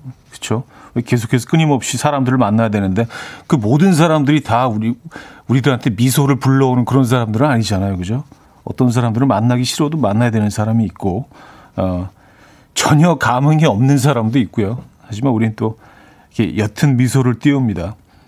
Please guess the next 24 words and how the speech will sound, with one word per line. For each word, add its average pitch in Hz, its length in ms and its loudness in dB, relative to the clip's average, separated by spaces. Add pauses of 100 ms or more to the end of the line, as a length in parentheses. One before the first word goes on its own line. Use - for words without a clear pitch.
(260)
이게 160 220 2
또 165 140 4
우리를 151 180 2
또 170 100 0
보호하기 143 500 2
위해서, 117 280 0
우리 131 200 0
위장하기 127 500 0
위해서 107 300 -4 (380)
약간 143 220 -2
방패막 147 420 0
같은 113 280 -2
건데 92 360 -2 (1400)
이게 - 140 -6
꼭 - 180 -4
필요하다는 190 440 0
생각도 180 380 -2
들면서 139 540 2
좀 170 320 -4
쓸쓸하기도 139 1000 -2
하고요. 127 280 -2 (1300)
여러분 104 200 0
생각 101 180 2
어떠십니까? 90 540 -2